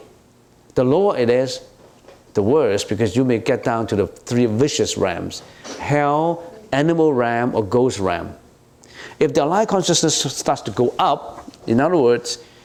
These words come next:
it, it, it leaves your body, the heat and ev-, and the energy leaves your body to the top, you go to the higher realm, or maybe the, the, de-, the heavens realm, or maybe becomes the arahats or the Buddha land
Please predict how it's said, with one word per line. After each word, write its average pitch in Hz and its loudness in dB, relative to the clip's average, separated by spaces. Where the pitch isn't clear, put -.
it, 143 -2
it, 156 0
it 151 0
leaves 190 2
your 214 2
body, 160 2
the 127 0
heat - 0
and 127 2
ev-, 143 0
and 123 0
the 107 -2
energy 151 0
leaves 147 2
your 127 2
body 135 0
to 135 -4
the 110 2
top, 165 -2
you 117 2
go 127 2
to 113 2
the 104 2
higher 131 0
realm, 87 -4
or 110 -2
maybe 107 2
the, 101 0
the, 123 0
de-, 127 0
the 104 0
heavens 143 -2
realm, 156 0
or 120 0
maybe 117 2
becomes 120 -2
the 104 0
arahats 113 -2
or 110 0
the 110 0
Buddha 143 2
land 95 -4